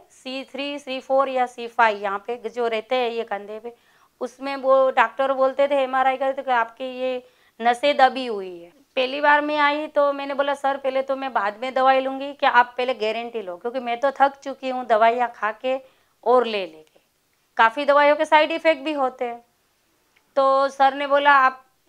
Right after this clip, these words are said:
दवाई लो, मैं गारंटी ले रहा हूँ कि आपका हाथ ठीक हो जाएगा और आपको आगे दवाई खाने की ज़रूरत नहीं है। फिर मैंने एक महीने का ट्रीटमेंट अभी चालू करा और ठीक है मेरा हाथ बिल्कुल पूरी तरह से। पन्द्रह दिन बाद लगा, सुनपन ये सब तो लास्ट टेन डेज से हुआ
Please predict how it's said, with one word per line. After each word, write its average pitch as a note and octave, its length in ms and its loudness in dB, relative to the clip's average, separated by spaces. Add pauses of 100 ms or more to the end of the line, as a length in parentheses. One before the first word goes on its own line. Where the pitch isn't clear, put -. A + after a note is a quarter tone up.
(180)
दवाई C4 280 6
लो, D4 260 6
मैं C4 240 -2
गारंटी A#3+ 360 -2
ले B3+ 160 0
रहा B3 120 2
हूँ C4+ 180 -2
कि B3 120 -4
आपका A3+ 240 -2
हाथ A3 280 -8
ठीक F3+ 180 -16
हो D#3+ 100 -20
जाएगा E3 240 -16
और G#3 100 -4
आपको G#3 240 -2
आगे A3 240 0
दवाई A3 260 -2
खाने G#3+ 240 -12
की A3 120 -18
ज़रूरत G3+ 400 -10
नहीं G#3 140 -14
है। F3 140 -20 (360)
फिर B3+ 140 -6
मैंने B3+ 240 -8
एक A#3+ 180 -4
महीने A#3+ 200 -8
का A#3+ 140 -2
ट्रीटमेंट A#3 480 -10
अभी G#3+ 220 -14
चालू F#3 280 -10
करा - 160 -20 (840)
और C4 140 4
ठीक C4+ 320 -6
है F#3+ 100 -8
मेरा F3+ 180 -18
हाथ F3 160 -14 (120)
बिल्कुल F3 300 -20 (140)
पूरी F3+ 140 -18
तरह E3+ 180 -20
से। - 180 -20 (240)
पन्द्रह C#4 340 6
दिन D4+ 200 -4
बाद A#3 240 0
लगा, F#3+ 260 -8
सुनपन C#4+ 640 -2
ये C4+ 180 0
सब C#4 280 -4
तो C#4 240 2
लास्ट B3+ 460 0 (220)
टेन B3+ 240 -2
डेज A#3+ 180 -2
से - 140 -16
हुआ F#3 220 -16